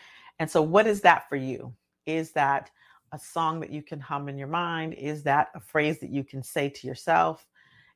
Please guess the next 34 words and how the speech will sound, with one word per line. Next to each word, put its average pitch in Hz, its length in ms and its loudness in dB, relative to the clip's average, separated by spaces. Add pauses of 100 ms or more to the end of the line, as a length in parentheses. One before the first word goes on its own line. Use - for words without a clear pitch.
(120)
Is 170 300 0
it 165 360 0 (360)
looking 156 800 -4
a 156 80 -10
certain 147 400 -6
way 139 340 0
or 135 120 -2
looking 143 560 -6 (120)
away 135 580 -2
and 131 260 -8 (380)
just - 260 -6
shifting 156 480 -4
your 127 160 -4
view 135 280 -4
for 147 260 -4
a 139 100 -2
moment? 135 400 -6 (580)
Is 151 240 0
it 143 300 0 (260)
an 139 100 -4
immediate 139 460 -2
step - 380 -8
back? 143 400 8 (360)
What 170 280 4
is 208 180 -2
that - 320 0
thing 139 420 -6
for 131 120 -8
you 131 340 -4
that 127 180 -2
will 127 120 -6
put - 260 -18
the 120 200 -14
pause - 800 -2